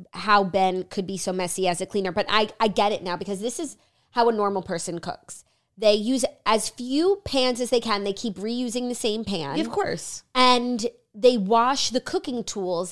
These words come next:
Speaker 1: as
Speaker 2: As
Speaker 1: they
Speaker 2: they
Speaker 1: go.
Speaker 2: go.
Speaker 1: The bowls with the raw meats. And even though it's not all the dishes, it's, like, half of them. Your husband uses a different pan. I've never
Speaker 2: I've
Speaker 1: seen
Speaker 2: been
Speaker 1: all of my cookware out.
Speaker 2: No, I've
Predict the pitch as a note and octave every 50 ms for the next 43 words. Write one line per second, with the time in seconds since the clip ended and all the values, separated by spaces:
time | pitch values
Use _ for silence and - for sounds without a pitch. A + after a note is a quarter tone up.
0 | - - F#3+ F#3+ G3+ F#3 F3+ G3 G3 F#3+ F3+ G3+ D3+ A#2 G3+ F#3+ F3 G3 F3+ F3+
1 | F#3 F3+ F#3+ G3 F#3+ - - G#3 G3 F#3+ - - G#3 G3+ A3+ G#3 G#3+ G#3+ A#3 C4+
2 | D#4 E4 D#4+ D#4 - - A#3+ G#3+ G3 - - - _ _ _ - D4 D#4+ D#4 D#4+
3 | C4+ D4 C#4 B3+ A3+ G#3+ A3+ - B3+ A#3 A#3+ D#4 G4 F#4+ D4+ A#3 A#3 A3+ - -
4 | A3+ F#3+ G3 - G#3+ A#3 A#3 F3 - F3 F3 F3 F3 - - - - - - -
5 | - G#3+ G#3 _ _ _ _ _ _ _ _ _ - A#3+ B3+ B3+ C4 A#3 C4+ C4+
6 | C4 B3+ - A#3 A3+ G3+ A3 G#3 G#3+ G3+ E3 G3+ G3 F#3+ B3 C4+ C4+ - A3 A3+
7 | G3+ - - A#3 A#3 A3+ A#3 A#3+ B3 D4 C4 C4+ D4 D4+ C#4+ - - G#3 G#3+ G#3
8 | G#3+ A3 G#3+ F#3+ G#3 G3 F#3+ - A3 G3+ - - - - - - F3+ A2 F#2 -
9 | - C4 C#4+ - - C4 A3 B3+